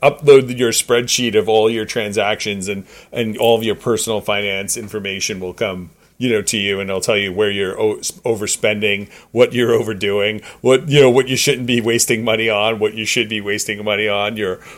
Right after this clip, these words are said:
reoccurring costs, like, all that stuff could be done li-, with a, you know, an upload of a, of a, a P D F. You know, it's,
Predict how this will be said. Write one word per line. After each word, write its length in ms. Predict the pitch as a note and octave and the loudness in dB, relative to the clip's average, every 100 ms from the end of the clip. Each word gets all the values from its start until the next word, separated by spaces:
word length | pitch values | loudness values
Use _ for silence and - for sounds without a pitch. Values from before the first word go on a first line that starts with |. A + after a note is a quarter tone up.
| - | -4
reoccurring 680 | C3+ C3+ - C3 A#2+ A#2+ A#2+ | 0 0 2 4 4 2 -2
costs, 560 | - A2+ G#2 G#2+ - | 0 2 2 0 -4
like, 240 | A#2+ A2+ - _ - | -4 -6 -6 _ 0
all 320 | D#3 G3 F#3+ | 4 6 6
that 200 | D#3 C#3+ | 4 4
stuff 300 | - E3+ D3 | 4 2 2
could 160 | B2+ A2 | 0 -2
be 140 | A2+ | -2
done 320 | A#2 B2 A2+ | 2 2 2
li-, 260 | A2 A2 A2 | 0 0 0
with 260 | B2 A2+ | -2 0
a, 360 | G#2+ G#2 F#2+ F2+ - | 2 2 0 -4 -4
you 160 | C3+ | -2
know, 260 | G2+ E2+ D2+ _ - | 0 -2 -8 _ -8
an 140 | A#2+ A2 | -6 -2
upload 440 | A#2+ A2 G#2+ G2 | -2 0 -2 -2
of 120 | F2 | -4
a, 200 | F2 E2 - _ _ _ - | -6 -8 -14 _ _ _ -10
of 140 | G#2 | -6
a, 200 | F#2 E2 - _ - | -4 -6 -10 _ -18
a 60 | |
P 220 | - B2 A2 | -10 -4 -2
D 160 | G#2 | -2
F. 260 | D2 - - | -4 -10 -20
You 160 | - A2+ | -10 -6
know, 340 | F#2+ F#2 F#2 - | -4 -4 -6 -6
it's, 480 | A2+ - - - | -8 -4 -6 -6